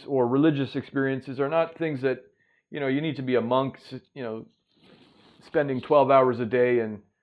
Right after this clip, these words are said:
study in a cell, you know, in a monastery in the middle of nowhere, or you need to be, you know, uh, a saint who, you know, never sins, um, although we know sin, you know, saints obviously sin and often sin more than others. Uh,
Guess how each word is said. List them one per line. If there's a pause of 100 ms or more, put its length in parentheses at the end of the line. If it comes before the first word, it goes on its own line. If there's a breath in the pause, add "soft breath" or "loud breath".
(800)
study
in
a
cell,
you
know,
in
a
monastery
in
the
middle
of
nowhere, (340 soft breath)
or
you
need
to
be,
you
know,
uh,
a (120)
saint
who,
you
know,
never
sins,
um,
although
we
know (100)
sin, (160)
you
know, (120)
saints
obviously
sin
and
often
sin
more
than
others. (920)
Uh,